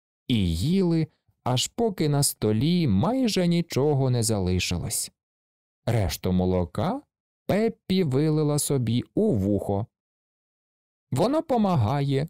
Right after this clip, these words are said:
коли стріляє в вусі», — пояснила Пеппі. «Бідолахо,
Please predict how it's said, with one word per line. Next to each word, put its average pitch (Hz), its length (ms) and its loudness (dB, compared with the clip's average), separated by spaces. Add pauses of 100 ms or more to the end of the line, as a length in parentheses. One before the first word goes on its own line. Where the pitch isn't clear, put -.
коли 107 240 0
стріляє 180 680 0
в 160 120 0
вусі», — 127 440 -2 (500)
пояснила 101 600 0
Пеппі. - 500 -6 (760)
«Бідолахо, 202 800 0